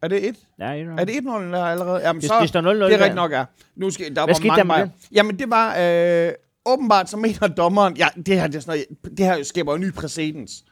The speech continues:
Speaker 1: Det her, det, jeg har aldrig set det her tre hjørnekast, altså to, der skal tages om. Men, øh, der er åbenbart noget, der er forstyrrende for spillet. Og så mener han, det skal lige tages om.
Speaker 2: Ej.
Speaker 1: Og, og, og, og jeg skal da kun stole på mine egne løgnagtige øjne. Jeg kan da kun se det her, sådan, som om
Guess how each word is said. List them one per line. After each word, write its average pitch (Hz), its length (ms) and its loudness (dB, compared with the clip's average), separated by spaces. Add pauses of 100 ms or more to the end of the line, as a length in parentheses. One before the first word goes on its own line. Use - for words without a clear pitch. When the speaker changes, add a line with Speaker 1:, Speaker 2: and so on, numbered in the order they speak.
(320)
Speaker 1:
Det 175 80 -2
her, 175 60 0
det, 156 140 -6
jeg 127 80 -4
har - 80 -2
aldrig 147 240 -2
set 139 260 -8
det 139 80 -8
her 110 200 -6 (460)
tre - 360 -6 (500)
hjørnekast, 139 680 -4
altså 113 160 -14
to, 160 200 -12
der 120 60 -12
skal - 140 -20
tages 135 220 -12
om. 156 180 -8 (300)
Men, 185 220 -6
øh, 175 320 -2
der 185 60 0
er 190 80 2
åbenbart 202 340 -4
noget, 185 160 -8
der 185 80 -4
er 143 120 -6
forstyrrende 170 540 -10 (300)
for 170 80 -18
spillet. 226 420 -6 (720)
Og 170 100 -18
så - 100 -16
mener 208 220 -8
han, 160 100 -10
det 175 100 -10
skal - 160 -14
lige 202 120 -8
tages 170 280 -10
om. 175 220 -6 (200)
Speaker 2:
Ej. 139 100 0
Speaker 1:
Og, 175 80 0 (120)
og, 202 180 4
og, 185 180 -4
og 196 100 -2
jeg 208 120 -4
skal 208 180 -6
da 165 220 -2
kun 208 220 -10
stole 233 260 -6
på 208 80 -10
mine 208 300 -4
egne 190 240 -4
løgnagtige 165 540 -4
øjne. 165 340 -4 (240)
Jeg 190 140 0
kan 208 80 -4
da 160 60 -6
kun 190 200 -10
se 190 280 -10
det 180 100 -4
her, 165 160 -6
sådan, 139 200 -16
som 156 180 -10
om 165 160 -2